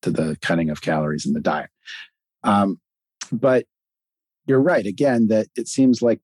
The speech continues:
s-, something flips at some point where, um,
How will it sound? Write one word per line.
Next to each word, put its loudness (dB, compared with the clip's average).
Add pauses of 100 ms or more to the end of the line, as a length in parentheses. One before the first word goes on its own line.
(160)
s-, -16
something 0
flips -2
at -10
some 2
point -2 (580)
where, 2 (220)
um, 2